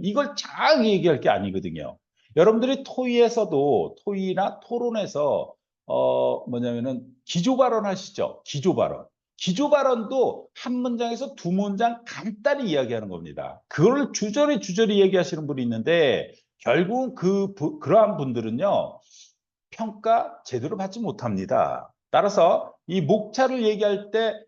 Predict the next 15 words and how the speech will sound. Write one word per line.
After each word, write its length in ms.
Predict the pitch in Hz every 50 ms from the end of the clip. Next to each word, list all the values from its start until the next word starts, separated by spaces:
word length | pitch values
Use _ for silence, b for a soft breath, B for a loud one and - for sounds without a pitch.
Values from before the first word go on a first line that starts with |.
| _
이십 460 | - 160 202 214 208 233 208 - -
초 260 | - 262 254 233 - - 117
안에 280 | 110 123 165 196 214
무조건 520 | 202 120 110 127 127 262 - - 185 - -
끝낸다. 720 | - 165 165 147 127 117 98 104 92 82 69 65 - - _ _ _ _ _ _ _ -
뭐라고 360 | 113 147 214 254 254 247 233
얘기했어요? 520 | 214 190 196 185 - 185 190 190 175 185 - _ _ _ _ _ -
이 240 | 143 175 165 151 -
두 120 | - 185
번째 260 | 226 269 269 277 277
시간이기 480 | 233 - 240 247 247 240 226 202 208 202
때문에 280 | 196 190 190 190 170
얘기를 300 | 151 151 151 151 156 143
드리는 280 | - 156 135 139 131 123
겁니다. 560 | 117 104 104 101 95 80 82 76 - - -